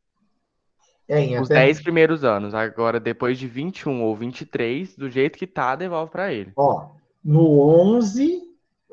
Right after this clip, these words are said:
Speaker 1: onze
Speaker 2: Ou treze.
Speaker 1: ou treze. Entendeu? Entre onze e treze, ele pega tudo do jeito que ele deixou.
Speaker 2: Tu-, ah, entendi. Aí
Speaker 1: De
Speaker 2: depois
Speaker 1: onze,
Speaker 2: ou
Speaker 1: é,
Speaker 2: vinte e um ou vinte e três.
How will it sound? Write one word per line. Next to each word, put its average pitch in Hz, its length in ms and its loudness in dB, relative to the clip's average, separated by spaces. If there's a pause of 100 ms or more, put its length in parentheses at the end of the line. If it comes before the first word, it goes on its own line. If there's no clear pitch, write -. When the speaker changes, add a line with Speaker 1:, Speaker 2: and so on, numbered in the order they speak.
(560)
Speaker 1:
onze 180 680 2 (440)
Speaker 2:
Ou 120 220 -4
treze. 110 520 -6
Speaker 1:
ou 185 220 8
treze. 113 640 4 (1160)
Entendeu? 131 540 2 (240)
Entre 151 380 -2
onze 180 360 2
e 147 60 -8
treze, 165 580 4 (240)
ele 117 180 -8
pega 139 400 -2
tudo 165 380 -2
do 208 160 0
jeito 139 240 -2
que - 60 -2
ele 180 140 2
deixou. 202 500 2 (180)
Speaker 2:
Tu-, 131 260 -6 (100)
ah, 117 220 -8
entendi. 120 440 -10
Aí 110 120 -2
Speaker 1:
De 190 100 4
Speaker 2:
depois 240 320 8
Speaker 1:
onze, 214 100 -2
Speaker 2:
ou 147 120 2
Speaker 1:
é, 147 40 -12
Speaker 2:
vinte 160 360 -4
e 143 40 -6
um 117 300 -6
ou 110 100 -6
vinte 107 200 -12
e - 60 -20
três. 185 220 -4